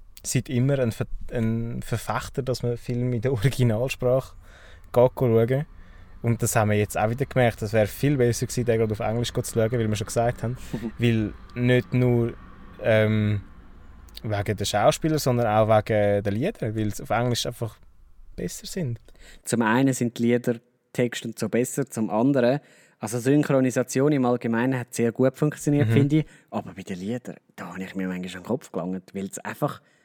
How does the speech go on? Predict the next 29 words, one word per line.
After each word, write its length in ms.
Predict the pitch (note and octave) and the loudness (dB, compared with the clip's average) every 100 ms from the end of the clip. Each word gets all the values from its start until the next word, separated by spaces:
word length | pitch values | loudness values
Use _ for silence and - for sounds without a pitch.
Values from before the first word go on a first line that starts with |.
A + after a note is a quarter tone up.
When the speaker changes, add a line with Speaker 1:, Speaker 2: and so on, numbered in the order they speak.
| _ _ _ _ - | _ _ _ _ -10
Speaker 2:
einfach 260 | - C3+ - _ _ - | -6 -6 -8 _ _ -4
gesehen 420 | - - F2+ A2+ | -2 0 -2 -2
hast. 340 | B2 F2+ - - - | -4 -6 -12 -14 -2
Speaker 1:
Ja. 240 | C3 B2 - | 2 2 2
Speaker 2:
Das 80 | A#2+ | -2
ist 40 | |
ja 40 | C3 | -4
klar. 400 | - A#2+ C#3+ B2 - - | -2 2 2 2 -6 -2
Also 180 | C#3+ C3 | 0 0
bei 200 | - C#3+ | -4 -2
den 120 | C#3 | 2
Liedern 280 | D#3 F#3+ F#3 | 4 4 4
haben 100 | F3+ | 2
sie 80 | F3 | 2
eben 160 | D3+ | 4
auch 220 | D3 E3+ | 4 4
viele 260 | F3+ F3+ F3 | 4 4 4
so 160 | E3 E3 | 4 2
die, 400 | D#3+ D#3 D3+ D3 - _ _ _ _ | 4 6 6 4 -2 _ _ _ _
äh, 840 | C#3 C3+ C3 C3 C3 C3 C3+ G#2 F#2+ - A2+ D#3 D#3 - - A2+ | -2 2 4 4 4 2 2 -2 -10 -20 -20 -20 -20 -20 -20 -16
so 260 | C3+ - C3+ | -4 2 2
Nähen 640 | C#3 C3+ C3 D#3 E3 D#3 D3 | 2 4 4 4 4 4 6
oder 240 | C3+ C3 | 6 6
einfach 180 | C3 C3+ | 4 2
das 120 | A#2 - | -2 0
Gesicht 380 | D#3 D#3+ - | 2 0 0
mega 260 | D3+ C#3+ D3 | 0 2 2
drinnen 320 | C#3 C#3+ D3 | 4 2 2
gehabt. 380 | - B2+ C3+ D3+ | 2 2 2 0